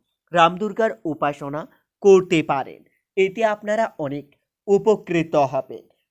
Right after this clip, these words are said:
রাম দুর্গার আশীর্বাদ আপনাদের উপর বজায় থাকবে। আপনাদের থেমে থাকা কোনো কাজ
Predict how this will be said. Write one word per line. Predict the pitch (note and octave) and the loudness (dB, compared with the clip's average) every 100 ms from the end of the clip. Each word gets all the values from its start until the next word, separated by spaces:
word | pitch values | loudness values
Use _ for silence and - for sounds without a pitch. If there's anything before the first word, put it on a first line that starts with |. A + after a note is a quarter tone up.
| - | -2
রাম | D#3+ D3 D3 | 0 0 -2
দুর্গার | D#3 D3 E3 D#3+ | -6 -2 -2 -2
আশীর্বাদ | E3 D3+ E3+ E3 D3+ - _ _ _ | -2 -2 -4 -10 -10 -18 _ _ _
আপনাদের | D#3+ C#3+ D3 C#3 C#3+ | -2 -2 -4 -4 -4
উপর | C#3+ D3+ E3+ F3 _ _ D3 | -4 -2 -4 -4 _ _ 0
বজায় | F3+ F3+ F#3 D#3 C#3+ | 2 2 2 2 -2
থাকবে। | D3 C3+ _ - _ _ _ - | -10 -10 _ -20 _ _ _ 0
আপনাদের | F3+ G3 G3+ A3 - _ | 0 0 -8 -8 -12 _
থেমে | F#3 F3 | -4 -2
থাকা | G#3 G#3+ A3+ | -4 -6 -6
কোনো | A3 A3 A3+ | -8 -8 -10
কাজ | G#3+ C3 B2+ | -12 -12 -12